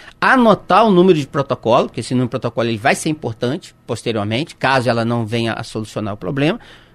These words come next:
tanto no Procon quanto na Anatel, para um registro da Anatel, é necessário o protocolo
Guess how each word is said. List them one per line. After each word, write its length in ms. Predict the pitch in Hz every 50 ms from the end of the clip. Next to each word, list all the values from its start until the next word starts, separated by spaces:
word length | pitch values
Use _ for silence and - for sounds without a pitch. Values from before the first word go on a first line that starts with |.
| - _ _
tanto 300 | - 175 214 240 233 -
no 100 | 180 170
Procon 420 | - - 156 135 - - 135 110 107 -
quanto 240 | - 151 156 151 -
na 120 | 131 131 131
Anatel, 420 | 127 143 160 - - 147 165 196
para 140 | 202 - 156
um 20 | 139
registro 220 | 135 131 123 127
da 60 | 135
Anatel, 380 | 143 151 151 - 156 160 165 - -
é 220 | - 160 160 165
necessário 640 | 175 170 165 - - 170 - - 151 147 160 165 180 -
o 180 | - 165 170 196
protocolo 680 | - _ _ - 160 - - - - 143 143 156 170